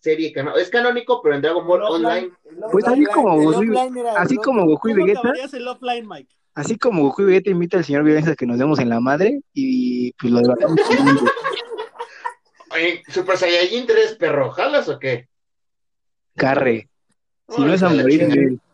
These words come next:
Speaker 3: Si no es a, así que duelo a filetero, no, no le entro, ¿eh?
Speaker 4: ¿Cómo la terminarías tú?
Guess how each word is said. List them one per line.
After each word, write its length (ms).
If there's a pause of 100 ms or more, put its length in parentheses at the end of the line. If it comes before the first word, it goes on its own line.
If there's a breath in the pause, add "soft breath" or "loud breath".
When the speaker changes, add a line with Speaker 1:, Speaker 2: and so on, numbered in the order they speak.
(160)
Speaker 3:
Si 180
no 80
es 100
a, 140
así 680
que 260
duelo 320
a 120
filetero, 800 (180)
no, 320
no 140
le 120
entro, 260
¿eh? 140 (400)
Speaker 4:
¿Cómo 360
la 180
terminarías 720
tú? 340